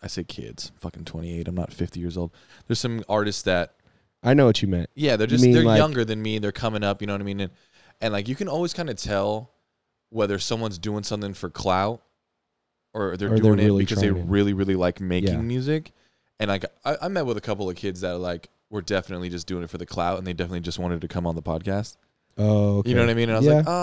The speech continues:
Speaker 1: "Oh, well, man, you know, like,
Speaker 2: Mm-hmm.
Speaker 1: I don't know. I'm like, I don't really know you."
Speaker 2: Yeah.
Speaker 1: Like, y-, you know?
Speaker 2: You'd have to be, we want you to be passionate about what you're doing.
Speaker 1: Yeah, pl-, plus, I don't, like, I don't, like, if, like, when, like, when we have Otis Reed on or when we have, like, D-Boy or whatever, any
Speaker 2: Yeah.
Speaker 1: of those guys, when they come on, like, the,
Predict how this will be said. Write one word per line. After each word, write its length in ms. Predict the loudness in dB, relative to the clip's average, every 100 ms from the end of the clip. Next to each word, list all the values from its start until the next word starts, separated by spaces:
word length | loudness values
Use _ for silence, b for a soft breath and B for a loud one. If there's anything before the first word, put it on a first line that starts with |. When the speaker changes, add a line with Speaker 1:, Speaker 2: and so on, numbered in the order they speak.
| -2
Speaker 1:
"Oh, 40 |
well, 160 | -2 -4
man, 300 | -2 -2 -2
you 80 | -2
know, 220 | -2 0
like, 200 | 0 0
Speaker 2:
Mm-hmm. 300 | 0 -4 -6
Speaker 1:
I 40 | -6
don't 120 | -2
know. 180 | -2 -2
I'm 80 | -2
like, 260 | -4 -8 -16 -8
I 40 |
don't 100 | -4
really 140 | -2 -2
know 240 | 0 0
you." 200 | 0 4
Speaker 2:
Yeah. 240 | 6 6 4
Speaker 1:
Like, 120 | -2
y-, 100 | -6 -14 _
you 100 | -10
know? 140 | -8 -2
Speaker 2:
You'd 80 | 0
have 120 | 0
to 80 | 0
be, 340 | 0 0 -4 _ _ _ -8
we 100 | -6
want 300 | -2 -4 -4
you 60 | -4
to 40 |
be 100 | -4
passionate 440 | -2 -4 -4 -6
about 180 | -6 -4
what 100 | -6
you're 80 | -6
doing. 240 | -6 -8 -4
Speaker 1:
Yeah, 120 | -4
pl-, 220 | -2 -2 -2
plus, 240 | -4 -4 -4
I 40 |
don't, 160 | -4 -6
like, 220 | -8 -8 -8
I 60 |
don't, 240 | -6 -8 -14 _ _ _ _ _ -10
like, 160 | -6
if, 80 | -4
like, 160 | -6 -8 _
when, 140 | -6 -4
like, 160 | -4
when 100 | -4
we 60 | -4
have 180 | -4 -4
Otis 300 | -4 -4 -6
Reed 220 | -6 -4
on 260 | -4 -4 -6
or 80 | -8
when 80 | -8
we 100 | -8
have, 260 | -8 -8
like, 360 | -6 -6 -8 -14 _ _ _ _ _ _ _
D-Boy 400 | -4 -2 0 0 2
or 60 |
whatever, 200 | 0 -2 -2
any 220 | -4 0 2
Speaker 2:
Yeah. 80 | 4
Speaker 1:
of 60 |
those 140 | 2 0
guys, 220 | -4 -4
when 120 | -4
they 100 | -4
come 200 | -4 -4
on, 160 | -2 -4
like, 180 | -6 -6
the, 160 | -6